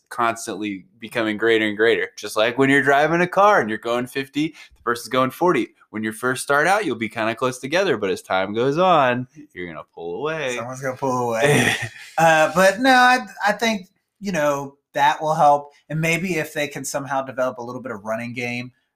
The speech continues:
Speaker 2: um, that should actually carry them a
Speaker 1: <laughs> With
Speaker 2: little bit.
Speaker 1: Leonard Fournette.
Speaker 2: I don't know.
Speaker 1: I call him Leonard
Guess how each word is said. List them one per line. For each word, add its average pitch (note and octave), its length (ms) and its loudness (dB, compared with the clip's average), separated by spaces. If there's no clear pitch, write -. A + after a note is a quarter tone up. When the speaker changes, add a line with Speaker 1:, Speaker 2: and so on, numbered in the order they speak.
Speaker 2:
um, A2+ 360 -4
that B2 180 0
should - 140 -6
actually G#2+ 320 -4
carry D#3 280 0
them A2 140 -6
a G#2+ 80 -4
Speaker 1:
<laughs> - 0 -
With G#2+ 100 4
Speaker 2:
little F#2+ 120 -6
bit. F#2+ 60 -4
Speaker 1:
Leonard F#2+ 280 -2
Fournette. F#2 540 -8
Speaker 2:
I A#2+ 80 0
don't A#2+ 160 -2
know. C3 280 0
Speaker 1:
I G#2+ 100 -2
call B2 240 2
him G2+ 100 -2
Leonard F#2+ 260 -4